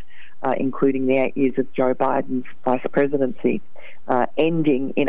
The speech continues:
April of twenty nineteen when Hunter Biden, uh, took the laptop to his local computer repair shop in Delaware and abandoned it. Uh, and that was just a couple of weeks before Joe Biden announced his,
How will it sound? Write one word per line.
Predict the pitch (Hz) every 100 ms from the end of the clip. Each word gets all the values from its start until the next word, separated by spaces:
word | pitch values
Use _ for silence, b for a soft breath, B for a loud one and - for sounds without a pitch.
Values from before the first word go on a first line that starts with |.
| -
April | 143 - 135
of | 127
twenty | - 147 143
nineteen | 139 127 131 202 214 175
when | 139 139
Hunter | 139 139
Biden, | 147 131 131 131 - B B B
uh, | 139 127 - -
took | - -
the | -
laptop | 135 135 - - 123 - -
to |
his | 131 117
local | 139 135 135 127
computer | - - 147 127
repair | 120 - 147 151
shop | 151 135 -
in | 127
Delaware | 147 156 160 151 135
and | 131 B B B B 123
abandoned | 127 135 143 135 123 127
it. | - - - b b -
Uh, | 131 127 -
and | 135 139 135
that | 143 -
was | 127 -
just | 131 131 - -
a | -
couple | - - 123
of | -
weeks | 131 - - -
before | 131 131 131 127
Joe | 135 131
Biden | 127 131 135 135 131
announced | 127 135 135 - - - -
his, | 131